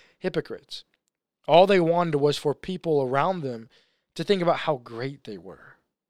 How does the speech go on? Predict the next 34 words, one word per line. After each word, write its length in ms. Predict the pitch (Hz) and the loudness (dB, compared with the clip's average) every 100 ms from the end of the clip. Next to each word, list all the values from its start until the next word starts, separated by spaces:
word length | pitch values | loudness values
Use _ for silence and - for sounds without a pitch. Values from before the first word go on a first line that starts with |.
| _ _ _ _ _ | _ _ _ _ _
how 120 | - 170 | -2 2
religious 760 | 156 143 139 165 135 131 - | 4 2 -2 -2 -4 -6 -8
they 200 | 123 117 | -8 -10
were, 360 | 107 95 - - _ _ _ _ _ _ _ | -10 -14 -16 -20 _ _ _ _ _ _ _
how 100 | - | -4
smart 680 | 160 - 151 156 185 147 - - | 0 0 -2 2 2 2 -6 -14
they 240 | 131 135 | -8 -6
were, 320 | 113 107 - - _ _ _ _ _ _ _ | -6 -10 -12 -20 _ _ _ _ _ _ _
how 340 | 202 190 170 - - _ _ _ _ _ | 6 8 6 2 -20 _ _ _ _ _
far 260 | - 196 185 | 6 8 8
above 500 | 151 131 170 165 135 | 6 4 2 2 0
them 380 | 151 147 110 107 | 0 0 -4 -14
they 280 | 123 123 127 | -8 -2 -2
were. 440 | 110 104 98 - _ _ _ _ _ _ _ _ _ _ _ _ _ _ _ _ _ | -2 -6 -10 -20 _ _ _ _ _ _ _ _ _ _ _ _ _ _ _ _ _
But 100 | 127 | 0
all 140 | 135 165 | 4 4
their 140 | 170 | 4
works 300 | 147 151 160 | 4 2 0
they 140 | - 143 | -4 -2
do 140 | 151 | -2
to 100 | 143 | -2
be 100 | 139 | -6
seen 240 | - 147 | -6 -6
by 140 | 131 123 | -2 -2
men. 440 | 135 139 95 101 _ _ _ _ _ _ | -4 -8 -10 -20 _ _ _ _ _ _
They 100 | 135 | -4
make 260 | 135 151 139 | 0 -2 0
their 160 | 143 | -2
phylacteries 920 | 135 - 139 139 156 - 135 127 143 123 | -2 0 2 2 0 -4 -6 -6 -8 -10
broad 560 | 117 135 143 156 165 | -4 0 4 4 2
and 140 | 160 135 | 0 -4
enlarge 440 | 131 131 143 147 | -4 0 0 -2
the 120 | 131 | -8
borders 580 | 123 139 151 131 123 120 | -6 -2 -2 -2 -6 -10